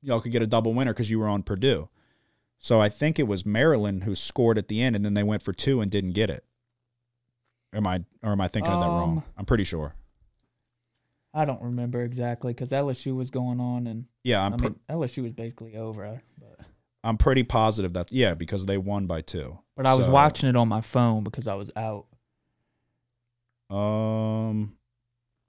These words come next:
Speaker 1: yeah, they, they go for the two-point conversion, and then they get an ineligible receiver downfield, and they have to go for it again, and they don't get it. So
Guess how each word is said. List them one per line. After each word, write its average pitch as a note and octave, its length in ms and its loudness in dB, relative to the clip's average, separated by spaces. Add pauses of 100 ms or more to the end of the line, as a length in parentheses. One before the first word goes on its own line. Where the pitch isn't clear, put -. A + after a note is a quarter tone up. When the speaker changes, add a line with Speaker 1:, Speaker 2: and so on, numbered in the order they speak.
(560)
Speaker 1:
yeah, A#2+ 320 8
they, A2 220 2
they A#2 160 4
go C#3 220 10
for D3 100 4
the B2 60 4
two-point C3 340 2
conversion, A2 680 4 (380)
and G#2+ 180 2
then A2 80 4
they G#2+ 120 4
get G#2+ 160 2
an G#2 80 -2
ineligible A2+ 640 2
receiver G2+ 340 -2
downfield, F#2+ 720 -2 (720)
and G2+ 120 -4
they F#2+ 60 -2
have G2 120 -2
to F#2 80 -6
go G2 160 0
for F#2+ 160 -2
it E2+ 40 -4
again, E2 540 -4 (260)
and E2+ 100 -6
they E2+ 40 -4
don't E2 180 -4
get D2+ 160 -6
it. - 100 -14 (880)
So D2+ 300 -6